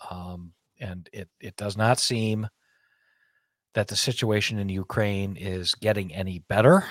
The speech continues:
Actually, it is degraded to, uh, to worse, right? You've got a bunch of different theories floating around, and a couple of weeks ago,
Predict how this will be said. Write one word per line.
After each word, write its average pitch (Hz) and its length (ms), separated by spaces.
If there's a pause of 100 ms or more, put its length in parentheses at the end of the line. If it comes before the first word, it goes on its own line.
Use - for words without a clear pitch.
(440)
Actually, 98 760
it 95 140
is 92 400 (840)
degraded 120 840
to, 98 560
uh, 92 580 (1300)
to - 100
worse, 98 560 (300)
right? 104 240 (2500)
You've 113 320
got 117 500 (1200)
a - 60
bunch 131 240
of 127 80
different 123 240
theories 120 340
floating 117 380
around, 110 540
and 104 340
a - 100
couple 135 300
of 104 100
weeks 143 320
ago, 107 440